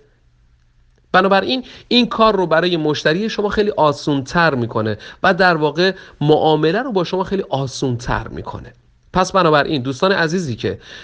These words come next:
در عرصه صادرات، مخصوصاً صادرات زعفران فعالیت می‌کنند، می‌تونن اچ اس کد محصولشون رو به دست بیارن و بعد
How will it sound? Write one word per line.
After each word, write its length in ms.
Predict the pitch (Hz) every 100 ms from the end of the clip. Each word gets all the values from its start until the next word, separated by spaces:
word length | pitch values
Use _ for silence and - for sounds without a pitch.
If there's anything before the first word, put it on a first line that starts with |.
| -
در 140 | 147
عرصه 320 | 143 147 196 220
صادرات، 640 | - 165 120 113 90 -
مخصوصاً 580 | 139 208 - 302 262 277
صادرات 580 | - 180 151 143 135 143
زعفران 500 | 135 - - 165 208
فعالیت 540 | 131 - 123 120 117
می‌کنند، 600 | 117 117 139 214 214 208 - - -
می‌تونن 420 | 165 165 180 175 175
اچ 200 | 143 147
اس 160 | 135
کد 140 | 180 156
محصولشون 640 | 127 123 - 139 113 110
رو 80 | 104
به 160 | 98
دست 380 | 104 110 170 -
بیارن 300 | 208 208 214 131
و 100 | 120
بعد 460 | 120 160 233 240